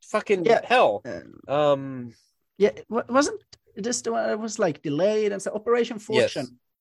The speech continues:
Speaker 1: Operation Fortune, where, like, Josh Hartnett has to, like, go, he's, like, an actor or something, and he has to go undercover because there's this rich guy who's like, "You're my favorite actor." And so, like, the C I A gets him to, like,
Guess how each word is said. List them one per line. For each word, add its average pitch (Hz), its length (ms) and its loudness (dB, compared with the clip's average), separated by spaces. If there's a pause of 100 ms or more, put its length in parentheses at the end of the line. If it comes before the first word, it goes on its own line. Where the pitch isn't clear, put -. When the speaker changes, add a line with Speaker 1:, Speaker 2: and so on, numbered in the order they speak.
(280)
Speaker 1:
Operation 143 420 2
Fortune, 117 500 2 (300)
where, 127 180 2
like, 120 300 4 (600)
Josh 147 600 -4
Hartnett 147 500 -2
has 123 220 -6
to, 127 100 0
like, 107 240 2 (580)
go, 123 520 4
he's, 131 300 -8
like, 127 120 4
an 110 120 -4
actor 113 960 2 (100)
or 98 60 -10
something, 110 440 -8 (300)
and 98 440 0
he 123 100 -2
has 113 120 2
to 110 80 -4
go 107 220 4
undercover 104 580 0
because 92 320 -6
there's 95 200 -4
this 95 160 -10
rich 104 280 0
guy 87 380 2
who's 92 200 -8
like, 92 200 -6
"You're 180 100 2
my 165 140 2
favorite 147 380 0
actor." 120 440 -2 (360)
And 98 120 -8
so, 107 140 4
like, 98 140 2
the 98 80 -10
C 113 180 0
I 107 80 6
A 95 260 2
gets 87 220 -8
him 90 160 -8
to, 87 140 -2
like, 80 260 -2